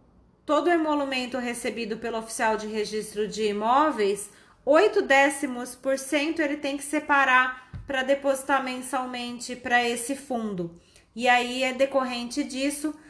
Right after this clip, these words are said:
que houve essa alteração nas normas, criando dois classificadores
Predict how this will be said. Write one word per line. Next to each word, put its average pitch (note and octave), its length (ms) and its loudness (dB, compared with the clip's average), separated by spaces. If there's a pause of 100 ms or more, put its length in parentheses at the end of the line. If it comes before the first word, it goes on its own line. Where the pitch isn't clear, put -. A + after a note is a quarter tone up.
(180)
que D#4 180 -2
houve C4 400 2
essa C4 380 2
alteração B3+ 580 -2
nas C#4+ 240 -2
normas, C4 600 2 (340)
criando B3 600 0
dois A3+ 360 -2
classificadores B3+ 1300 2